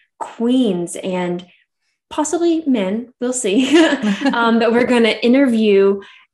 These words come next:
and about how magic weaves into their daily lives.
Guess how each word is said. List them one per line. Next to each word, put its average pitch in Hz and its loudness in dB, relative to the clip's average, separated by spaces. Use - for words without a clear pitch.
and 220 0
about 220 -2
how 226 -2
magic 254 -2
weaves 269 0
into 277 2
their 254 -2
daily 302 -2
lives. 190 -10